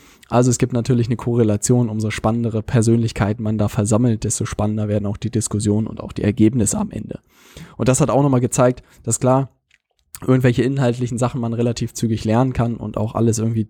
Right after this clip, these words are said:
draußen frei verfügbar ist, aber dass in der Kombination mit unterschiedlichen Leuten, die alle irgendwie ähnlich ticken, aber doch verschiedene Hintergründe haben, dass da extrem spannende Sachen sich einfach draus ergeben.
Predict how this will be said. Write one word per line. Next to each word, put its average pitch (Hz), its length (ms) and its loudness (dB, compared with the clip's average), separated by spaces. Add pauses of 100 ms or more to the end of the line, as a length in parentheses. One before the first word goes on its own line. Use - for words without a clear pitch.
draußen 110 380 -6
frei 107 180 -6
verfügbar 123 460 0
ist, 123 180 0 (460)
aber 117 320 2
dass 113 220 -2
in 117 280 -4
der 110 100 0
Kombination 120 1160 0
mit 117 240 0
unterschiedlichen 123 640 -2
Leuten, 123 320 0
die 104 80 -6
alle 110 160 -2
irgendwie 107 560 0 (340)
ähnlich 123 420 2
ticken, 131 300 -4
aber 113 140 -4
doch 143 160 -6
verschiedene 120 420 -2
Hintergründe 110 600 0
haben, 113 240 0
dass 107 220 -4
da 117 360 0 (380)
extrem 117 560 -2
spannende 107 480 0
Sachen 110 280 0
sich 110 180 -2
einfach 101 260 -2
draus - 320 -4
ergeben. 98 400 2